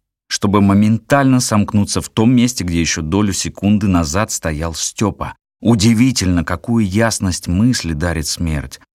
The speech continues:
Степа мог легко просчитать все углы нападения,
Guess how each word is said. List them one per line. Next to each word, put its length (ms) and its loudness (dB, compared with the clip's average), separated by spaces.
Степа 380 -2
мог 260 0
легко 520 -2
просчитать 680 -2
все 280 -2
углы 280 0
нападения, 560 0